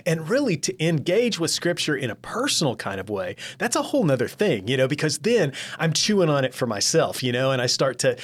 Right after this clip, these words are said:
to be able to get things. Maybe that has something to do with what Paul's talking about when he says,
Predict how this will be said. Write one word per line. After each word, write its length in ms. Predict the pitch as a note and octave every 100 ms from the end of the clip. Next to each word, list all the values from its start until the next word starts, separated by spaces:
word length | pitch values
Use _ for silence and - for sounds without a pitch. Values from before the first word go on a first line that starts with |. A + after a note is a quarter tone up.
| -
to 100 | -
be 100 | C#3+
able 140 | C#3 A#2+
to 60 |
get 180 | A2+ D3+
things. 160 | B2+ A#2+ - -
Maybe 340 | E3 F#3 G#3+
that 260 | D3 C#3+ -
has 220 | - A2+
something 420 | - - E3 -
to 80 | A2+ A2+
do 120 | A#2
with 140 | B2+
what 140 | D3+ -
Paul's 300 | C3 B2+ -
talking 340 | B2+ B2+ B2
about 200 | A2+ B2
when 100 | B2+
he 80 | B2
says, 360 | - B2 B2